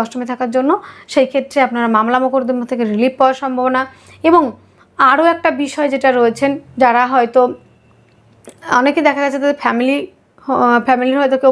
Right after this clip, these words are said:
মারা গেছে, তার প্রপার্টিটা ঠিকঠাক বুঝে পাচ্ছিলেন না, তো সেই জায়গাটা মৃত কোনো ব্যক্তি, আহ, প্রপার্টি বুঝে পাওয়ার একটা জায়গা রয়েছে, সেই প্রপার্টি প্রাপ্তির সম্ভাবনা, হঠাৎ করে প্রাপ্তির সম্ভাবনা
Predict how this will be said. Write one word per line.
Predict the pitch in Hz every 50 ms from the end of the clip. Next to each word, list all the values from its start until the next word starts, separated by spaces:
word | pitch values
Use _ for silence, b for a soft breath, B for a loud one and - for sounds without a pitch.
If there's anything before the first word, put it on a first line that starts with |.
| 240 233
মারা | 226 247 262 254
গেছে, | 254 254 262 262
তার | 254 254 -
প্রপার্টিটা | 233 220 - 262 269 262 - - 277 -
ঠিকঠাক | 285 285 - 302 247 226 214
বুঝে | 226 226 247 247 240
পাচ্ছিলেন | 214 214 - - 226 214 202 202 202
না, | 202 202 B B B B B B B
তো | - 294 - -
সেই | - 349 349 359 359 330
জায়গাটা | 320 285 269 262 247 - 233 214 202 B B B B _ -
মৃত | 277 294 294 330 330 320 320
কোনো | 302 302 262 240
ব্যক্তি, | 233 226 233 - - 247
আহ, | 240 - _ _ _ - 339 262 247 240 233 226
প্রপার্টি | 247 240 233 240 247 226 - 262 226 208
বুঝে | 220 233 202 269 262 -
পাওয়ার | 269 262 262 262
একটা | 262 - 254 233 233
জায়গা | 226 220 226 233
রয়েছে, | 240 240 240 - 277 269 -
সেই | 262 233 - -
প্রপার্টি | 214 202 - 233 226 247 240 240
প্রাপ্তির | - 220 214 214 - 277 269 - -
সম্ভাবনা, | 269 254 247 254 269 277 269 269 -
হঠাৎ | 240 240 233 311 330 330 - -
করে | 320 311 311 302 302 277
প্রাপ্তির | 262 247 254 - - 247 240 -
সম্ভাবনা | - 233 220 226 220 226 226 220 226